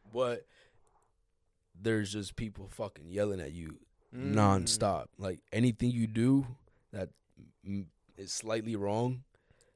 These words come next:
Speaker 1: you have a sergeant screaming at you in your fucking face to fucking fix yourself. You're like, "Yo, private, fix your fucking self." And you're like, "Holy shit, bro, I don't know what the fuck I'm doing wrong."
Speaker 2: So
Speaker 1: Like
Speaker 2: what, what are the, like, the standards? Like, what do you have to be? Like, so you're saying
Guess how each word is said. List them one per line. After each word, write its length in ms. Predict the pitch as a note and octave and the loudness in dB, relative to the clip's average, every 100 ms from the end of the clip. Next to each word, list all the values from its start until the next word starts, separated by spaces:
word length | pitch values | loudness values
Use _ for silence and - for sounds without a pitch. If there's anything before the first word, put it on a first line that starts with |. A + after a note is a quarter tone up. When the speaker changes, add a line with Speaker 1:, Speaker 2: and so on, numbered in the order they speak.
| _ - - | _ -20 -14
Speaker 1:
you 160 | G2+ G#2+ | -2 0
have 160 | G#2+ | 0
a 60 | F#2 | -2
sergeant 540 | - A2 A2 A2 G2+ _ _ - | -2 0 0 -4 -8 _ _ -14
screaming 420 | - - A2 G#2 | -10 -4 -2 0
at 100 | F#2+ | -2
you 80 | F#2 | -6
in 60 | |
your 100 | F2+ | -10
fucking 320 | F2+ G2+ G2 F#2 | -10 -10 -10 -14
face 420 | G2 F2 - - _ _ _ - | -12 -12 -14 -16 _ _ _ -18
to 100 | G2 | -10
fucking 340 | A2 G#2 F#2+ | -10 -10 -12
fix 200 | - G2+ | -10 -10
yourself. 340 | F2 F#2+ C#2 - | -10 -10 -12 -12
You're 100 | D2+ | -12
like, 200 | C#2 A#1 _ | -12 -12 _
"Yo, 300 | F#2+ G2 F2+ - - | -2 -2 -2 -8 -6
private, 360 | G#2+ G#2 F#2+ - - - | -2 0 -2 -12 -14 0
fix 220 | A2 - | 0 0
your 80 | F#2+ | -8
fucking 300 | - - - | -10 -14 -16
self." 260 | - D#2 _ _ _ - - | -16 -18 _ _ _ -10 -8
And 80 | G#2+ | -4
you're 100 | A#2+ | -2
like, 160 | B2+ F2 | -2 0
"Holy 300 | A2+ A#2+ G2 | 0 -2 -2
shit, 260 | - A#2+ F#2 | 0 -2 0
bro, 100 | G#2 | -2
I 20 | |
don't 60 | B2+ | -2
know 60 | |
what 100 | A2 | -4
the 60 | G#2 | -4
fuck 220 | C3+ A#2+ | -4 -4
I'm 100 | G#2 | -4
doing 220 | G#2+ F#2+ | -4 -4
wrong." 360 | D#2 A2 E2+ - _ - - | -6 -8 -8 -14 _ -20 -4
Speaker 2:
So 160 | F#3 F3 | 2 2
Speaker 1:
Like 100 | E3 | 4
Speaker 2:
what, 280 | D#3+ G3 | 4 4
what 200 | E3+ G3+ - | 6 4 6
are 220 | G3 G3+ | 4 4
the, 300 | E3+ E3 D#3 | 2 2 2
like, 320 | C#3 B2 - - _ _ _ - - - | 0 -4 -6 -20 _ _ _ -20 -20 -10
the 80 | C3+ | -6
standards? 640 | - - E3+ E3 D3 G#2+ - | -4 -2 2 2 0 -4 -8
Like, 120 | G#2+ | -8
what 220 | A2+ D3 | 0 0
do 40 | D3+ | 0
you 100 | D3+ | -4
have 220 | C#3+ C3 | -4 -6
to 80 | A#2 | -8
be? 140 | A#2+ | -8
Like, 160 | G2+ G#2+ | -8 -8
so 120 | B2 | -8
you're 140 | B2 | -6
saying 220 | C3 D3+ | -4 -4